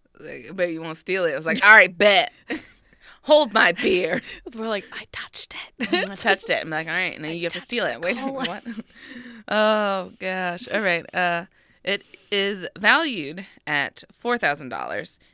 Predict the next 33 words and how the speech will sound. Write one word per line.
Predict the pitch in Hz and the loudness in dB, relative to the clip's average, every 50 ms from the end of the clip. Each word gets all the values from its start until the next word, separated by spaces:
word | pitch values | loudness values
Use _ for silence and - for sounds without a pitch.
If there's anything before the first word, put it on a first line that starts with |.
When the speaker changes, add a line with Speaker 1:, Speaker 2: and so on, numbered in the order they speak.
| _ | _
Speaker 1:
and | - 160 | -10 -8
is | 156 165 - | -8 -8 -6
owned, | - 165 170 180 175 165 143 - _ _ _ | -4 -2 -2 -2 -4 -6 -10 -14 _ _ _
exactly, | 156 160 - 180 151 131 - - - - - _ - | -16 -8 -4 -2 -2 -2 -4 -6 -12 -16 -14 _ -16
a | 165 | -16
four | - - 220 226 233 | -6 -2 2 2 4
thousand | 220 208 196 190 185 175 | 4 4 4 2 0 -2
dollar | 170 170 160 165 165 147 127 | -2 -2 0 0 0 -2 -4
inflatable | 147 160 - - 185 202 208 208 190 190 190 | -6 -12 -10 -2 0 0 2 2 0 -2 -2
colon. | - 190 151 139 143 147 - - 165 - - - - - - _ | -2 -2 -2 -2 -2 -4 -4 -6 -6 -10 -12 -16 -20 -20 -20 _
<laughs> | _ - 220 - - - - - _ | _ -20 -20 -20 -20 -20 -20 -20 _
How | - 208 | -8 -2
much | 190 180 180 - | 0 0 0 0
does | 175 165 165 | -4 -8 -6
your | 151 147 185 - | -2 -2 -2 -2
colon | - - 196 143 127 123 | -2 -2 -4 -4 -4 -4
Speaker 2:
Sounds | 135 | -6
funny. | - 180 | -4 -2
Speaker 1:
cost? | 156 123 117 113 - - - - _ - | -2 0 -2 -2 -4 -8 -14 -20 _ -6
Three | - 170 160 156 151 151 175 | -4 -2 -2 -2 -4 -2 0
dollars? | 170 151 156 156 156 160 175 180 190 247 440 - - - | 2 4 6 4 4 4 2 2 2 0 0 -2 -4 -4
Speaker 2:
Uh, | - | -2
Speaker 1:
I | 175 143 165 | -2 0 0
don't | 180 - 523 - | -2 -4 -6 -8
know. | 220 196 - 370 359 170 110 - | -8 -6 -6 -4 -6 -6 -6 -8
Speaker 2:
I | 214 226 | -10 -10
don't | 254 302 | -10 -8
know. | 302 285 285 254 | -8 -6 -6 -4
Mine's | 226 214 220 226 | -4 -4 -4 -4
not | 233 208 196 | -6 -8 -8
inflatable, | - - 220 214 208 185 160 170 190 | -10 -10 -10 -10 -10 -10 -10 -10 -10
so. | - - 175 170 170 190 _ 679 - - - 466 480 - | -10 -12 -14 -14 -14 -16 _ -18 -18 -16 -18 -14 -10 -8
<laughs> | - | -6